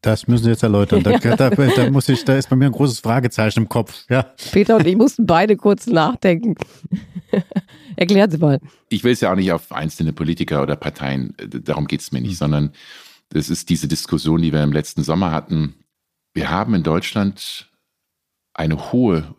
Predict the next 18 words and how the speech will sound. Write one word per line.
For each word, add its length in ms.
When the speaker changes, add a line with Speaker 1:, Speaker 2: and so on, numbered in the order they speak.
Speaker 3:
Armut 440
bei 100
Kindern. 460
Mehr 180
als 180
jedes 220
fünfte 360
Kind 500
ist 160
von 140
Armut 300
bedroht, 600
ist 140
mehr 180
als 160
bei 120
den 140
Erwachsenen. 600